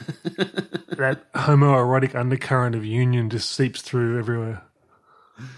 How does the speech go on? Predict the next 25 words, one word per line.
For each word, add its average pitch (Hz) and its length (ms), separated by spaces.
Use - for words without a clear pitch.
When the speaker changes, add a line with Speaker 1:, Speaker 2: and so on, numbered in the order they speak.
Speaker 1:
I 147 140
mean, 143 360
to 190 160
be 160 160
fair, 123 380
we 147 140
had 135 260
players 127 380
squirting 123 440
themselves 113 760
in 120 140
the 110 80
face 117 340
with 113 160
water 113 260
bottles 113 360
in 107 320
the 117 100
"what 113 260
you 117 120
get 107 340
is 113 100
what 117 140
you 113 100
see" 117 440